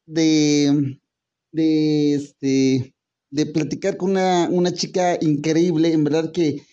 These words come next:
me impactó muchísimo, porque yo sabía que se dedicaba a una sola cosa y en realidad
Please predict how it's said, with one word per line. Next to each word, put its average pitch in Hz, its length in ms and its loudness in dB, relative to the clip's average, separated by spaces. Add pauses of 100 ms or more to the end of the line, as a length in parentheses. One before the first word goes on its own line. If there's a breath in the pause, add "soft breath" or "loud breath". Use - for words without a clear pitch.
(300 loud breath)
me 165 100 0
impactó 180 380 -2
muchísimo, 190 880 0 (420)
porque 175 400 -2
yo 190 140 0
sabía 202 240 2
que - 80 -8
se 190 140 2
dedicaba 170 420 2
a - 20 4
una 170 240 0
sola 165 300 -2
cosa 175 280 -2
y 160 140 0
en 151 260 2
realidad 160 540 0